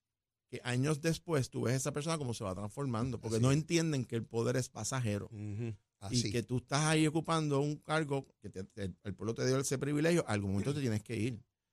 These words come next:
Speaker 1: Eh, y yo te digo, Leo, mira.
Speaker 2: Yo co-,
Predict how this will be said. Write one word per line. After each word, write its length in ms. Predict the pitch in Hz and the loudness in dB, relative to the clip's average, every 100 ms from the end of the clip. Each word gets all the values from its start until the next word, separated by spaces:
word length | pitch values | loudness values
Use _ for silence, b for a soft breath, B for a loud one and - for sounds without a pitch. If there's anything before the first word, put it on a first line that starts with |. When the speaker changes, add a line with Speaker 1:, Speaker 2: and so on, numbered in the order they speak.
| _ _ _ _ - | _ _ _ _ -2
Speaker 1:
Eh, 760 | 117 113 107 104 98 95 - _ _ _ - | 2 4 4 4 2 0 -6 _ _ _ -2
y 100 | 127 | 4
yo 100 | 120 | 4
te 120 | 202 | 4
digo, 260 | 214 220 - | 4 2 2
Leo, 180 | 160 196 | 0 0
mira. 300 | 151 143 - _ _ _ _ b b b | 0 -2 -6 _ _ _ _ b b b
Speaker 2:
Yo 220 | - 233 | 0 0
co-, 220 | 240 233 | 0 -6